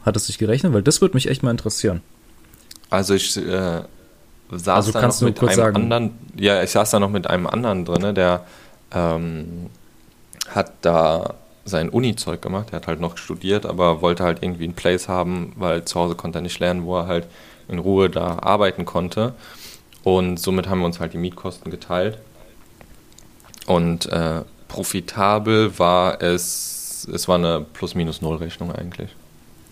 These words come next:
Speaker 1: Okay, okay, okay.
Speaker 2: Ja.
Speaker 1: Krass.
Speaker 2: For the experience.
Speaker 1: Junge, einfach mal ein Büro mieten, damit man in Ruhe lernen kann. <laughs> Ist schon
Speaker 2: Ja,
Speaker 1: ein
Speaker 2: das war
Speaker 1: wilder
Speaker 2: sogar,
Speaker 1: Flex.
Speaker 2: a-, aber das war einfach sogar das zweite, was ich hatte. Ich hatte davor sogar noch eins gehabt fürs Facebook-Ads.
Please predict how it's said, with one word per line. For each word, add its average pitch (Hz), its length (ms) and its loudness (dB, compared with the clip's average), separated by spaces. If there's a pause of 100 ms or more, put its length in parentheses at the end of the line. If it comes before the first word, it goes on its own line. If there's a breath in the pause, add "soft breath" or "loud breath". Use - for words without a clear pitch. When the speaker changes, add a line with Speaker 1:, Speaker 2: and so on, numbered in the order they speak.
(160)
Speaker 1:
Okay, 92 360 -2 (180)
okay, 95 280 -2
okay. 90 220 -2
Speaker 2:
Ja. - 120 0 (680 loud breath)
Speaker 1:
Krass. - 320 -4 (260)
Speaker 2:
For 113 240 4
the 104 100 6
experience. 87 640 2
Speaker 1:
Junge, - 440 -6 (120)
einfach 110 360 0
mal 117 120 2
ein 107 80 0
Büro 113 320 4
mieten, 120 300 0
damit 113 260 0
man 113 140 0
in 117 60 -2
Ruhe 120 200 0
lernen 120 340 4
kann. 123 280 2
<laughs> 131 140 0
Ist - 160 2
schon 104 100 2
Speaker 2:
Ja, 117 160 8
Speaker 1:
ein 117 40 6
Speaker 2:
das 131 180 4
war 117 120 8
Speaker 1:
wilder 131 60 2
Speaker 2:
sogar, 113 320 6
Speaker 1:
Flex. - 260 2
Speaker 2:
a-, - 480 0
aber 110 160 6
das 113 220 2
war 113 160 6
einfach 107 240 2
sogar 98 240 0
das 95 200 -2
zweite, 104 420 2
was 87 180 -2
ich - 80 -10
hatte. 90 200 -8
Ich - 120 -10
hatte 90 100 -4
davor 92 340 -4
sogar 87 220 -8
noch 101 180 -8
eins 90 280 -12
gehabt - 240 -18
fürs - 180 -6
Facebook-Ads. - 680 -2